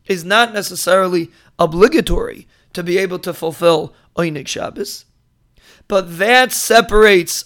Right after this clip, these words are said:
a Mechabed Shabbos from somebody that's not Mechabed Shabbos. If he sets up the table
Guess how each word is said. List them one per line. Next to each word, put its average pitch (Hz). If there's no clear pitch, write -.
a 190
Mechabed 175
Shabbos 208
from 190
somebody 208
that's 196
not 196
Mechabed 156
Shabbos. -
If 208
he 202
sets 226
up 214
the 208
table 202